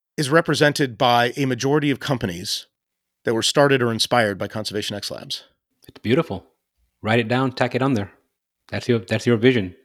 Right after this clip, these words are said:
Speaker 1: I like it.
Speaker 2: What did, what did, um, Peter Diamandis say?
Speaker 1: He said a lot
Speaker 2: The
Speaker 1: of
Speaker 2: best,
Speaker 1: things.
Speaker 2: the best way to predict the future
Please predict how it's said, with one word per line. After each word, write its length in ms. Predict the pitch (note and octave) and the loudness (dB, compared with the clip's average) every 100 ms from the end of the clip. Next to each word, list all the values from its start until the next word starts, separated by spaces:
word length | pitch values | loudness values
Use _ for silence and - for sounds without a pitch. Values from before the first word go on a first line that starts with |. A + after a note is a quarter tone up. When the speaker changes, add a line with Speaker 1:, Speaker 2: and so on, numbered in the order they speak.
| - | -6
Speaker 1:
I 60 | A2+ | 2
like 140 | A#2 | 4
it. 40 | A2+ | 4
Speaker 2:
What 80 | |
did, 140 | C3 A2 - _ _ _ | 4 2 -4 _ _ _
what 140 | A#2 | 4
did, 180 | B2+ A#2+ | 4 6
um, 280 | B2+ A2 G#2 - - | 4 4 0 -6 2
Peter 180 | C3 | 4
Diamandis 400 | A#2+ A#2+ B2 B2+ | 4 4 6 4
say? 240 | B2 C3+ C3+ _ | 4 0 -4 _
Speaker 1:
He 80 | C#3 | -2
said 160 | C#3 B2 | 2 2
a 60 | |
lot 80 | G2 | 2
Speaker 2:
The 60 | A#2+ | 4
Speaker 1:
of 40 | |
Speaker 2:
best, 120 | B2 G2 | 4 2
Speaker 1:
things. 160 | - - _ - | -2 -14 _ -4
Speaker 2:
the 80 | A2+ G#2 | -2 2
best 200 | C3 - | 2 4
way 100 | C3 | 2
to 100 | C3 | 4
predict 260 | A2+ C3 | 0 0
the 60 | B2+ | 0
future 380 | - C3 E3 | 2 4 2